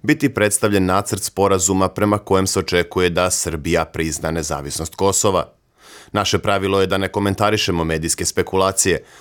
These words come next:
ali u ovom konkretnom slučaju bih želeo eksplicitno da odbacim spekulacije u vezi sa sastankom i temama sastanka."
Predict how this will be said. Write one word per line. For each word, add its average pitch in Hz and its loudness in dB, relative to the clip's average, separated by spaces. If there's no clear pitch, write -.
ali 120 2
u 101 4
ovom 98 2
konkretnom 98 0
slučaju 101 0
bih 95 -2
želeo 92 2
eksplicitno 95 -2
da 92 0
odbacim 87 -2
spekulacije 90 0
u - -2
vezi 85 2
sa 82 -4
sastankom 98 -2
i 123 -4
temama 78 -4
sastanka." 85 -2